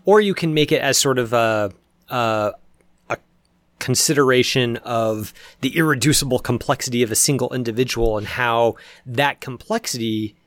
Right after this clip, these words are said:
can, uh, offer various facets for interpretation. And I, I think this movie kind of doesn't do either of those things. It's strange that it, it does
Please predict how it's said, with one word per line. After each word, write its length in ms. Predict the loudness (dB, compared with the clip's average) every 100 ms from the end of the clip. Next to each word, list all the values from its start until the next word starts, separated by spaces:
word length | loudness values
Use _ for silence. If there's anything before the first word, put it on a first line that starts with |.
| _
can, 640 | -8 -2 0 0 -2 -6 -10 _ _ _ _ _ _ _ -6
uh, 260 | -2 0 0
offer 260 | -2 2 2
various 440 | 4 4 4 -2
facets 580 | -6 -2 -2 -2 -4 -6
for 180 | -4 -6
interpretation. 920 | -6 -8 -8 -8 -8 -6 -8 -10 -14 -20 -20 -20 -4
And 400 | 0 2 2 -2 -2
I, 200 | -2 -2
I 100 | -2
think 480 | 2 2 2 -6 -20 _ _ -8
this 240 | -2 -2
movie 340 | 0 0 2 2
kind 240 | 0 -2
of 200 | -2 -4 _ -8
doesn't 500 | -4 0 2 0 -4 _ _ -12
do 360 | -4 0 0 -4 _ -10
either 320 | -8 -4 -4
of 140 | 0
those 220 | 0 2
things. 260 | 0 0 0
It's 240 | 0 0
strange 800 | 2 0 0 0 4 4 4 2
that 200 | 2 2
it, 220 | 2 0 0 -12 -20 -20 -20 _
it 300 | 0 0 -2
does 680 | 2 4 6 4 2 0